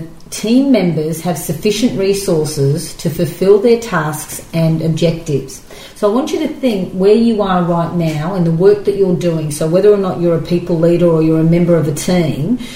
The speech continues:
do you feel that you have sufficient resources to fulfill your tasks and to fulfill the objectives of what we just talked about?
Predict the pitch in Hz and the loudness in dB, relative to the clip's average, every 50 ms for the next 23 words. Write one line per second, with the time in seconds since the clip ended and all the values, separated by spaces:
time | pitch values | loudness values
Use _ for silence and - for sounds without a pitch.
0 | - - - - 233 269 302 349 339 330 - 277 254 233 202 196 196 190 180 143 | -16 -10 -4 0 2 2 4 4 2 2 2 2 2 4 4 2 0 0 -4 -4
1 | 156 170 165 170 165 - - 180 - - 185 170 - 269 262 - 190 185 175 170 | -4 -2 -2 -2 -2 -4 -4 -6 -2 0 0 0 0 0 -2 0 0 2 0 0
2 | - - 165 156 156 156 - 151 156 165 160 - - - - - 185 165 143 - | 0 -2 -2 0 0 -2 -2 -4 -4 -4 -6 -8 -10 -14 -6 -2 -2 -2 0 0
3 | - 165 170 175 190 233 247 - - 180 156 151 143 160 220 226 - - - - | 0 0 2 2 2 0 -2 -2 -4 -4 -2 -2 -2 -2 -2 -4 -4 -6 -8 -10
4 | - - - 170 170 165 160 165 190 247 320 349 - - - - - - - - | -10 -4 0 0 2 2 2 2 2 2 2 0 -2 -6 -10 -14 -18 -20 -18 -16
5 | - - 196 180 175 175 175 175 - - 202 196 - 185 175 170 156 147 165 160 | -6 0 2 2 2 2 0 0 0 0 0 2 2 2 0 0 0 0 0 0
6 | 156 143 139 180 - - - - - 147 139 - 165 160 156 165 165 156 165 175 | 0 0 0 -2 -2 -2 -4 -4 -4 -2 -2 0 -2 -2 0 0 0 0 0 0
7 | 160 156 165 151 - - - 175 151 135 - - 170 139 127 135 127 - | 0 0 -2 -2 -4 -6 -4 -4 -4 -4 -6 -6 -4 -2 -2 -2 -4 -8